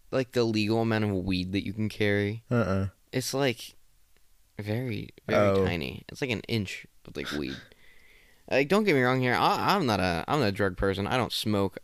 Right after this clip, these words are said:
Speaker 1: I don't vape, I don't do any of that bullshit, but,
Speaker 2: Mm.
Speaker 1: like, I do agree that medical, medicinal marijuana has its benefits,
Speaker 2: Mm-hmm.
Speaker 1: and that people who need it should be able to use it. But, like, man, the, the amount that you can carry, and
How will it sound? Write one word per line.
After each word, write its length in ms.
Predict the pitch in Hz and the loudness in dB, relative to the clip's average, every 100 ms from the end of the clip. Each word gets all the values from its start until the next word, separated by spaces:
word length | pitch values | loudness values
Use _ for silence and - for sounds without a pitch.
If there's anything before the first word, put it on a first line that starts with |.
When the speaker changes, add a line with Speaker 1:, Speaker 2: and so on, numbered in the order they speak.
| - 127 | -10 -4
Speaker 1:
I 60 | |
don't 200 | 131 98 | 0 0
vape, 240 | 98 98 95 | 2 2 2
I 60 | |
don't 120 | 117 95 | 0 0
do 60 | |
any 220 | 87 92 82 | 0 0 -2
of 60 | |
that 120 | 65 | -4
bullshit, 440 | - 80 - 71 - | -4 -6 -4 -8 -8
but, 100 | - | -4
Speaker 2:
Mm. 40 | 104 | -2
Speaker 1:
like, 280 | 87 - - - - - | -2 -4 -20 -20 -10 0
I 120 | 185 | 2
do 140 | 185 | 4
agree 200 | 135 127 | 2 4
that 140 | 120 110 | 2 4
medical, 440 | 135 120 - - - | 2 0 -2 -6 -2
medicinal 460 | 147 143 - 135 | -2 0 0 0
marijuana 640 | 123 117 120 110 107 104 104 | 0 0 2 2 2 2 0
has 180 | 107 | -2
its 120 | 98 - | -2 -2
benefits, 540 | 107 101 - 98 - | -2 -2 0 -2 2
Speaker 2:
Mm-hmm. 280 | 117 110 104 101 | 2 4 4 2
Speaker 1:
and 100 | - | -4
that 80 | 87 | -4
people 260 | 123 113 110 | -2 -4 -2
who 120 | 107 | 0
need 200 | 104 98 | 2 2
it 160 | - - | 0 -2
should 240 | - 131 | -2 0
be 80 | 104 | 2
able 160 | 95 95 | 2 2
to 40 | |
use 160 | 92 92 | 2 2
it. 140 | 90 - - - - - - - _ - - - - | 0 -4 -20 -20 -20 -20 -20 -20 _ -20 -20 -20 -6
But, 120 | 123 113 | -2 2
like, 180 | 107 101 | 2 2
man, 600 | 113 117 113 110 104 - | 2 4 4 4 0 -6
the, 480 | - 104 104 95 - | -4 0 2 2 2
the 120 | 123 | 2
amount 260 | 143 175 165 | 4 2 2
that 60 | |
you 120 | 101 95 | -2 0
can 260 | 104 101 | 0 0
carry, 500 | 98 98 95 92 92 - | 2 2 4 2 0 -2
and 320 | 107 104 95 | 0 0 -2